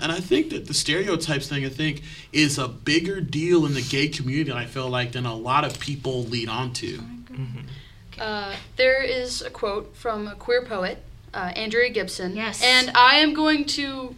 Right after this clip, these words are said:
Speaker 4: censor it a little bit, but it is, "I guarantee you that someone's haircut will not tell you anything about who they are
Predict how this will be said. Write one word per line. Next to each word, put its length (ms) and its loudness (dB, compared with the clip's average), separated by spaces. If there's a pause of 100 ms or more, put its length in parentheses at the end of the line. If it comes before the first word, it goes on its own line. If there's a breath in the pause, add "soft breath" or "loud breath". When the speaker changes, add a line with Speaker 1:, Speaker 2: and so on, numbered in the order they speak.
Speaker 4:
censor 500 -2
it 80 4
a 60 2
little 220 -2
bit, 280 -2 (340 loud breath)
but 160 4
it 140 4
is, 600 4 (640)
"I 80 2
guarantee 680 4
you 280 -6 (180)
that 140 -14
someone's 380 -4
haircut 480 -4 (380 loud breath)
will 140 0
not 260 -2
tell 180 2
you 220 -2
anything 720 -2
about 320 -2
who 160 -4
they 200 6
are 320 0